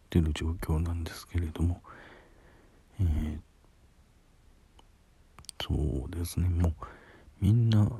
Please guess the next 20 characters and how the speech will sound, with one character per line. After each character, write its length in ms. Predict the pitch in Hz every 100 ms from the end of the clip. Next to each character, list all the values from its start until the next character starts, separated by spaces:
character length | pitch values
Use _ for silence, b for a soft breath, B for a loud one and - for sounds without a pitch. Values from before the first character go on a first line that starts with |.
| -
え 580 | 82 76 67 52 67 92
ー、 60 | - -
こ 160 | -
の 140 | - - - -
自 300 | 196 110 92
粛 260 | 95 - 113
ム 240 | 113 113
ー 40 | 87
ド 120 | 76
の 140 | 82
中 320 | 80 76 -
で、 240 | 78 87 87 101 - B B B - - _ _ _ _ _ - - _ _ _ _ _ _ _ _ - - _ - _ - - B B B B B B B _ _ _ _ 98
み 120 | 98
ん 60 |
な 160 | 95 95
そ 220 | 95 110
う 40 | 85
で 120 | 76
す 140 | -
ね、 360 | 82 85 87